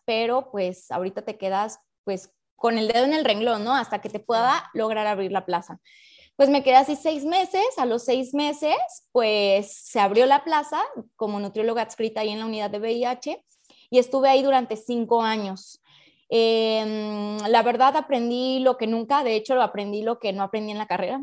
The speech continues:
Speaker 1: <laughs> básicamente. Eh, viví experiencias increíbles con los pacientes ahí de la unidad, pues, con mis compañeros, porque casi, pues, la mayoría eran médicos, entonces, pues, sí aprendí muchísimo de ellos también y de los pacientes,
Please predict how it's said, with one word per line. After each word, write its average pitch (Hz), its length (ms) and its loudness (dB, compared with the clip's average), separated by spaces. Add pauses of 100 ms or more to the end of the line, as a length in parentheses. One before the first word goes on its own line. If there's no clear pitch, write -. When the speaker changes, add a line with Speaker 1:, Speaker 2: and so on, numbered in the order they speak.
Speaker 1:
<laughs> 269 280 4
básicamente. 240 880 0 (540)
Eh, 233 640 4
viví 262 840 0
experiencias 226 920 -2
increíbles 226 720 -2
con 190 400 -6
los 185 140 -2
pacientes 202 480 -12
ahí 196 160 -4
de 208 100 -4
la 202 100 -4
unidad, 196 520 -2
pues, 185 160 -6
con 196 180 -6
mis 185 140 -8
compañeros, 185 560 -6
porque 196 300 -14
casi, 185 300 -8
pues, - 240 -16
la 180 100 -2
mayoría 185 340 -4
eran 196 220 -4
médicos, 226 540 -8
entonces, 185 540 -10
pues, 202 180 -8
sí - 220 -4
aprendí 208 320 -2
muchísimo 196 440 -8
de 185 100 0
ellos 190 220 -8
también 190 260 -10
y 196 60 -8
de 185 60 -8
los 185 140 -8
pacientes, 247 560 -8